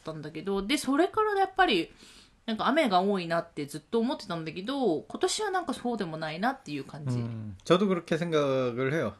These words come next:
Speaker 2: 뭐,
Speaker 1: 음.
Speaker 2: 처음에 그때 비교하면은
Speaker 1: 음.
Speaker 2: 지금은 그냥 일반적인 그냥 비인가?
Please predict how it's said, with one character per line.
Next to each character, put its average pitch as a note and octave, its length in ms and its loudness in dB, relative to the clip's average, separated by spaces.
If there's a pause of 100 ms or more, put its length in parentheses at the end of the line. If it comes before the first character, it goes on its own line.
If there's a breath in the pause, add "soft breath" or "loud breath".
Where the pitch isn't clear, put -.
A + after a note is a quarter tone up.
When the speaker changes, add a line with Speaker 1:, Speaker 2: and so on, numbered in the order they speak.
(120)
Speaker 2:
뭐, C3 120 -4
Speaker 1:
음. E3+ 60 -6
Speaker 2:
처 E3+ 200 0
음 D3+ 40 0
에 C3 120 -2
그 - 160 -8
때 F3+ 400 4
비 C3+ 160 -14
교 D3 80 4
하 C#3 80 4
면 B2+ 160 0
은 D#3 200 -4
Speaker 1:
음. E3 440 -10
Speaker 2:
지 G3 160 0
금 A#3+ 80 2
은 A#3+ 80 2
그 - 20 2
냥 A#3 140 2
일 F3+ 160 4
반 G3+ 160 4
적 F#3+ 160 4
인 E3+ 240 -2
그 C#3 80 -2
냥 A#2+ 320 -2
비 C#3 320 -6
인 B2 180 -6
가? F3 260 0